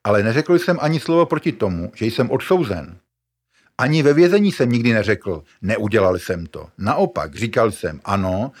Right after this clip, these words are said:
já to udělal, jen si myslím, že výše trestu neodpovídá, to je všechno.“ Prostě za to, co jsem skutečně provedl, jsem trest vždycky přijal. Už jsem se zmiňoval,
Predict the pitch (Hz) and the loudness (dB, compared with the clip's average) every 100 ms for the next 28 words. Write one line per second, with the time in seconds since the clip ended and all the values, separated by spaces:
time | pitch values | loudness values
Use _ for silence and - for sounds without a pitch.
0 | - 107 117 151 135 98 87 87 82 85 | -10 -2 0 0 -2 -2 -4 -2 -2 -6
1 | 123 - - 113 175 208 208 123 - 113 | -8 -14 -6 -2 0 0 0 -2 -2 -6
2 | 131 120 104 135 175 170 160 - 131 151 | -4 -4 -4 -2 -4 -4 -4 -4 -2 -2
3 | 175 127 104 95 80 73 123 131 - 160 | -2 -2 -2 -4 -4 -2 0 0 -2 -4
4 | 113 76 - _ _ _ _ _ 131 165 | -6 -10 -14 _ _ _ _ _ -2 -2
5 | - 170 107 87 95 98 - - 143 160 | 0 0 0 -2 -4 -6 -4 -4 0 -2
6 | 127 - 143 349 180 117 104 95 95 98 | -2 -2 -2 0 0 0 2 0 -2 -6
7 | - _ _ - - 101 85 107 127 - | -12 _ _ -8 -2 -2 0 0 0 -2
8 | - 87 87 139 - - 110 - 131 90 | -16 -10 -4 -4 -4 -10 -8 -2 -2 -2
9 | - - _ _ _ _ _ _ _ _ | -6 -16 _ _ _ _ _ _ _ _
10 | _ _ - - 220 247 175 139 113 95 | _ _ -4 0 2 0 0 0 0 -2
11 | 92 85 101 | -6 -12 -16